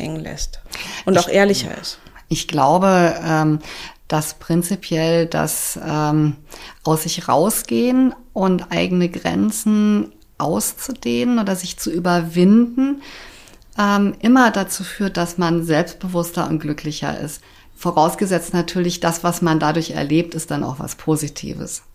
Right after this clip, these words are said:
Speaker 2: Ja, aber ich denke schon, das Anerkennen der eigenen Bedürfnisse und das Leben der eigenen Bedürfnisse ein ganz wichtiger, ähm, Punkt ist, um als Mensch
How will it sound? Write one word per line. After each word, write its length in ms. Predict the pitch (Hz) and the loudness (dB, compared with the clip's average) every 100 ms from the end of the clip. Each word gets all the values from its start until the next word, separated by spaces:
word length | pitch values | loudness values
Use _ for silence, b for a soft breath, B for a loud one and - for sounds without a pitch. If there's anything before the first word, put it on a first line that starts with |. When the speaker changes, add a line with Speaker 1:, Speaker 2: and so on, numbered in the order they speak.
| - | -6
Speaker 2:
Ja, 300 | - 202 196 - - | -2 -2 -4 -6 -4
aber 520 | 147 156 156 151 151 B B - | 0 2 4 4 2 B B -6
ich 60 | |
denke 280 | 151 156 165 | 0 0 0
schon, 260 | - 180 202 | 2 4 4
das 140 | 180 | 0
Anerkennen 560 | - 165 160 160 160 160 | 0 0 0 0 2 2
der 140 | 156 | 2
eigenen 340 | 139 156 160 151 | 0 0 0 0
Bedürfnisse 920 | 151 156 151 202 196 185 180 170 165 | -4 -2 -2 0 0 0 0 -2 0
und 180 | - 156 | -2 -2
das 200 | 147 156 | -4 -4
Leben 380 | 147 180 208 190 | 0 2 4 2
der 160 | 170 | 0
eigenen 380 | - 170 170 160 | -2 -2 0 0
Bedürfnisse 800 | 160 160 156 156 - 156 156 156 B B B - | 0 -2 -2 -2 0 -2 -2 -4 B B B -8
ein 80 | |
ganz 380 | 151 107 170 - | -2 0 0 -2
wichtiger, 760 | 175 170 - 175 160 156 156 - | -6 -6 -4 -2 0 2 0 -2
ähm, 440 | 151 - 151 156 - B B - | -2 -2 -2 -4 -10 B B -12
Punkt 380 | - 185 190 185 | 2 4 4 2
ist, 220 | 160 156 | -4 -4
um 180 | - 165 | 0 0
als 300 | - 151 - | 0 -2 0
Mensch 440 | 143 156 165 - | 0 2 0 -6